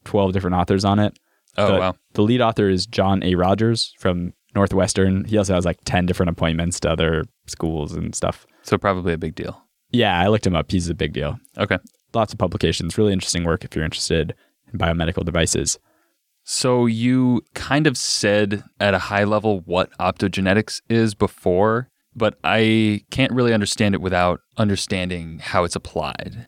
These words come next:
Speaker 2: So in this paper, they're doing this technique, optogenetics, but they're trying to control the peripheral nervous system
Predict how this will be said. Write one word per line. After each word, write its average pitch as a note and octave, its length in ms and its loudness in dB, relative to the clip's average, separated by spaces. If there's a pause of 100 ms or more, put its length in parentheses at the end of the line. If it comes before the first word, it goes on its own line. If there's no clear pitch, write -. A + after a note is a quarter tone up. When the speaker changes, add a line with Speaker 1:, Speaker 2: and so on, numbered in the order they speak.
(140)
Speaker 2:
So G2+ 260 2
in G#2+ 160 0
this B2 220 2
paper, F2+ 680 0
they're F2+ 180 -2
doing F2+ 300 -2
this F2 140 -8
technique, E2 540 -6 (100)
optogenetics, F2 880 -4 (600)
but G2+ 180 -2
they're F2 400 0 (140)
trying A2 180 0
to G2 40 0
control A2 460 -2
the F#2 80 0
peripheral G2 500 0
nervous G2+ 400 0
system G#2+ 720 0